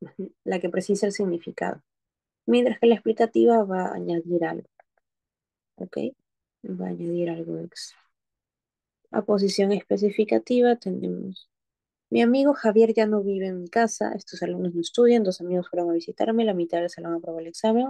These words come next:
Juan tiene un futuro prometedor". En este caso, pues sí, está bien, la alternativa es la A.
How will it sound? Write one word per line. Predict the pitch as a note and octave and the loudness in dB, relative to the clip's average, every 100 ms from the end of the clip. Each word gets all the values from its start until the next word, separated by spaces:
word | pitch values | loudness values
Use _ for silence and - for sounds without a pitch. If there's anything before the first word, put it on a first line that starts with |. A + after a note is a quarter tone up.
| B3 | -2
Juan | F#3+ | -2
tiene | F#3 F#3+ | 0 -2
un | F#3+ | -2
futuro | F3 F3 E3+ | -2 0 0
prometedor". | E3+ E3+ E3 - - - _ - _ _ - | 0 -6 -6 -12 -20 -20 _ -20 _ _ -4
En | A3 | 0
este | B3+ - D#4 | 0 0 0
caso, | C#4+ C#4 D#4 D#4 | 0 2 2 2
pues | - - | -2 -2
sí, | B3+ E4+ - _ | -2 -2 -4 _
está | F#3 - F#3 | -12 -4 -2
bien, | F3+ G#3 - | 0 -2 -2
la | G#3 | -2
alternativa | F3+ F3+ E3+ F3 F3+ | -2 -4 -2 -2 -4
es | |
la | E3+ - | -6 -6
A. | F3 | -6